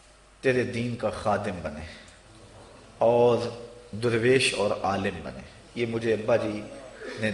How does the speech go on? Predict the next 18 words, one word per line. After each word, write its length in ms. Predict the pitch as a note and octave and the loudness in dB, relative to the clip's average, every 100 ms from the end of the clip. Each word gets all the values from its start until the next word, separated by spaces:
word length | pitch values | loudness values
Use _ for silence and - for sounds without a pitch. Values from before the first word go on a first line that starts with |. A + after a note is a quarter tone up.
| F#2 | 2
دو 140 | A#2 A2 | 2 4
مرتبہ 420 | G2 - F#2 F#2+ - - | -2 -6 -2 0 0 0
اسی 280 | G3 A3 F3 B2+ | 2 4 2 2
مقصد 420 | B2+ - - A#2+ | 2 4 4 2
کے 80 | - | 0
لیے 140 | A#2+ A#2 | 0 0
مجھے 240 | G#2 G2 | -2 -2
یہ 120 | G2 F2+ | -2 -2
بات 220 | E2+ F2 | -2 -4
سنائی 340 | - G2+ G#2 A2+ | -6 -2 -2 -2
تھی، 80 | C3 | 0
ورنہ 280 | A#2 A2+ B2+ | 0 0 -2
شاید 280 | B2+ A#2+ A#2+ | 0 0 2
وہ 80 | A#2+ | -2
زندگی 420 | A#2 A#2 A#2+ B2+ | -4 -6 -4 -2
کے 100 | C3+ | -2
اس 140 | - G2 | -2 0
راز 240 | G2+ A2 | 2 2